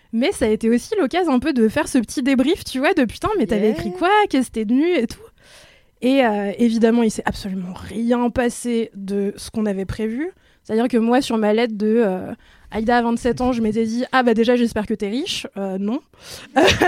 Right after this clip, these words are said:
Speaker 1: J'espère que t'es, euh, je sais pas, euh, sauveuse de l'humanité slash, euh, diplomate pour la paix dans le monde. Non plus. <laughs>
Speaker 2: Un peu, un peu. On est dans la, dans la zone, quoi.
Speaker 1: Ouais.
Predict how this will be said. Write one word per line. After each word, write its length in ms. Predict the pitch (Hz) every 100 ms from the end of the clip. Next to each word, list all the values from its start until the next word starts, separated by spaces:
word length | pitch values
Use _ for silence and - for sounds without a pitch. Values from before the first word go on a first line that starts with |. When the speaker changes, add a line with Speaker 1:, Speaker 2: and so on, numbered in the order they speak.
| 359 - 392 - 392 330 _ _ - 392 - - -
Speaker 1:
J'espère 540 | 240 240 233 - 262 311
que 140 | 247
t'es, 380 | 196 247 254 269
euh, 380 | 214 208 214 214 _ _ _ _
je 80 | -
sais 120 | 226
pas, 300 | 196 202 214
euh, 80 | 202
sauveuse 360 | - 226 226 214
de 100 | 220
l'humanité 640 | 220 220 226 226 226 226
slash, 540 | 240 - 208 214 226 -
euh, 300 | 190 190 202
diplomate 880 | 196 226 233 226 220 202 220 - 202
pour 180 | 220 208
la 100 | 208
paix 120 | 214
dans 120 | 220
le 60 | 220
monde. 360 | 226 226 202 -
Non 220 | 208 220
plus. 180 | 262 302
<laughs> 60 | - 403 453 - 539 _ _ _ 494 - _ - 427
Speaker 2:
Un 80 | 277
peu, 240 | 277 240 - -
un 160 | -
peu. 180 | - 381 - 427 320 294 - -
On 180 | 220 254
est 160 | 294 359
dans 220 | 262 247
la, 180 | 240 226
dans 160 | 202 226
la 140 | 226
zone, 320 | 220 233 202
quoi. 160 | - 165 _ -
Speaker 1:
Ouais. 320 | 247 269 220